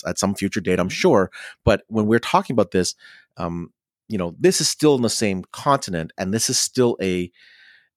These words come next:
Speaker 1: it's an exploitable resource area.
Speaker 2: Right.
Speaker 1: Um, I, we're gonna talk about that in a sec. Um, whereas Zendr-, Zendrik is,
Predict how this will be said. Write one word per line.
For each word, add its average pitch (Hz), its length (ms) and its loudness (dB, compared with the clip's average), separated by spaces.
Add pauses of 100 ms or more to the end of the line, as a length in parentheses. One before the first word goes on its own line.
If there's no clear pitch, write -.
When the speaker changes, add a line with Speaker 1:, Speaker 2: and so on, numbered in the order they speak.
Speaker 1:
it's 123 160 2
an 117 100 4
exploitable 135 720 2
resource 160 540 -2
area. 175 400 -2
Speaker 2:
Right. 120 320 -2
Speaker 1:
Um, 92 280 0
I, 113 100 2
we're 110 120 0
gonna 117 120 -4
talk 127 180 0
about 123 160 0
that 113 80 2
in 110 60 -2
a 107 40 -2
sec. 139 320 0 (640)
Um, 87 420 -8 (140)
whereas 101 840 2
Zendr-, 120 320 2 (160)
Zendrik 104 360 2
is, 87 380 -6